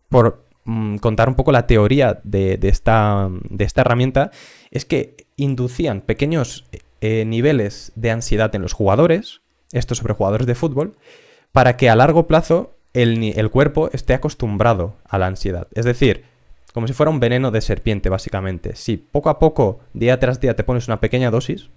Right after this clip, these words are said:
la próxima vez que te pique la serpiente, vas a notar que el cuerpo responde, el sistema inmunológico responde de mejor manera.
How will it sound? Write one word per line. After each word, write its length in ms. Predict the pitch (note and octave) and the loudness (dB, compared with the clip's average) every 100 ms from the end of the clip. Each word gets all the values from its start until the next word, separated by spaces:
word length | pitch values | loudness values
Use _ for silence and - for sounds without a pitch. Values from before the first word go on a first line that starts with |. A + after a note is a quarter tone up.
| _ - - - | _ -20 -20 -4
la 120 | A2 | -2
próxima 280 | - D#3+ C#3 | -2 0 0
vez 120 | C3+ | 0
que 100 | B2+ | -2
te 100 | A2+ | -4
pique 240 | A#2+ B2+ A#2 | -2 -2 -2
la 80 | A2 | -2
serpiente, 580 | G2+ G2+ A#2 D3+ F3 - - - | -4 -4 -2 -2 -2 -8 -12 -8
vas 160 | G#2+ | -6
a 20 | A#2+ | -4
notar 460 | G#2+ A#2+ D#3 - _ _ - | 0 2 0 -4 _ _ -10
que 540 | - G#2+ G2 F#2+ F#2+ - | -2 0 0 -2 -4 -4
el 200 | G2+ - | -4 0
cuerpo 220 | A#2+ C#3+ | 0 0
responde, 580 | B2+ - A#2 B2+ C3+ - | -2 -2 -2 0 -2 -6
el 300 | F#2 F#2 F#2+ | -6 -4 -6
sistema 340 | - - A2+ A#2 | -8 -4 -2 -2
inmunológico 540 | G#2+ G2+ G2+ - B2 | -2 -4 -4 -4 -4
responde 340 | A#2 - G#2+ A2+ | -4 -4 -2 -2
de 60 | |
mejor 280 | F#2 - G#2+ | -2 -2 -2
manera. 380 | G2 F2 F2 | -2 -4 -8